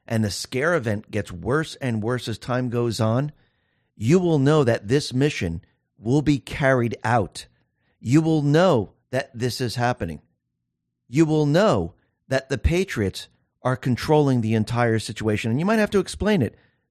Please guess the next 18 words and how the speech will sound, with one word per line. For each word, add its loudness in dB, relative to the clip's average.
to 4
your 2
cousins, 2
to -4
your -2
mother, 2
to -4
your 0
brother, 2
your 2
sister, -2
your 0
father, 2
because 0
they 2
will 2
be 4
afraid, 2